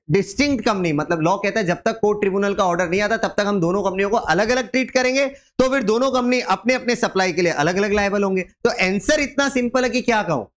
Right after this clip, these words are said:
सिर्फ सिचुएशन समझना यहाँ पर ट्रिक था, आंसर में दम नहीं था। दोनों कंपनियों को लॉ अलग मानेगा, तो दोनों अपने-अपने लायब-, अ, टैक्स के, अ, दोनों अपनी-अपनी सप्लाई के लिए अलग-अलग लायबल है। हो गया।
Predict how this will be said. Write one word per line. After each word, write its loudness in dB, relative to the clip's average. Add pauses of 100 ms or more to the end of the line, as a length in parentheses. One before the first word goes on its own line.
(140)
सिर्फ 2
सिचुएशन 0
समझना 0
यहाँ 0
पर -2
ट्रिक -2
था, 2 (380)
आंसर 2
में 0
दम 0
नहीं 0
था। -4 (240)
दोनों 2
कंपनियों 0
को 0
लॉ 2
अलग 0
मानेगा, 0
तो -2
दोनों 0
अपने-अपने -2
लायब-, -2
अ, 0
टैक्स -4
के, -2
अ, 0
दोनों 0
अपनी-अपनी 0
सप्लाई 0
के -2
लिए 0
अलग-अलग 0
लायबल 0
है। -20 (300)
हो 2
गया। -2